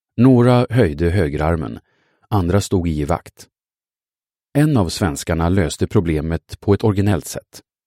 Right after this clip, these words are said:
Han förde upp båda händerna över huvudet och skakade hand med sig själv på amerikanskt proffsboxarmanér. Efter ceremonierna höll Schammer und Osten tal.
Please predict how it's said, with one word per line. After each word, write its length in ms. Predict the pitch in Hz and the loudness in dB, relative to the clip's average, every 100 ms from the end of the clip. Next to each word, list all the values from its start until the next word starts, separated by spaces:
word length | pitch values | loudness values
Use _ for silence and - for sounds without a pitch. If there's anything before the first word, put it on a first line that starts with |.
| _ _ _ _ _ - | _ _ _ _ _ -4
Han 300 | 98 104 101 | 0 0 -2
förde 360 | - 123 127 | 0 0 2
upp 300 | 92 80 _ | 0 -2 _
båda 380 | 127 131 104 87 | -8 -4 0 0
händerna 500 | 104 85 73 78 80 | -2 -4 -4 -4 -4
över 200 | 92 87 | -2 -2
huvudet 500 | 107 95 104 110 - _ _ _ _ _ | -2 -2 -2 -4 -8 _ _ _ _ _
och 240 | 117 104 104 | 2 2 2
skakade 440 | - 113 - 113 | 0 0 2 0
hand 340 | 104 143 87 82 | 0 0 0 -2
med 140 | 90 | -2
sig 120 | 107 | -2
själv 400 | - - 65 67 - _ _ | -2 -4 -6 -18 -20 _ _
på 220 | - 87 | 0 0
amerikanskt 1000 | 90 87 90 - 104 95 90 - _ - _ | 0 -2 -2 0 0 0 -2 -10 _ -20 _
proffsboxarmanér. 1200 | 117 - - 87 78 - 73 69 78 73 71 - _ _ _ _ _ _ _ _ _ _ _ _ _ _ _ _ _ _ _ _ | 0 0 -4 -6 -6 -6 -6 -4 -6 -6 -8 -16 _ _ _ _ _ _ _ _ _ _ _ _ _ _ _ _ _ _ _ _
Efter 440 | 151 127 - 139 127 | -2 -2 0 0 2
ceremonierna 800 | - 123 110 85 76 80 82 87 | 2 2 4 2 -2 -2 -2 -2
höll 320 | 98 87 82 | 0 0 -2
Schammer 440 | - 104 98 98 101 | 0 0 2 0 -2
und 120 | 92 | -4
Osten 520 | 98 92 - 92 90 - | -6 -8 -6 -4 -4 -6
tal. 400 | - 50 50 | -6 -6 -8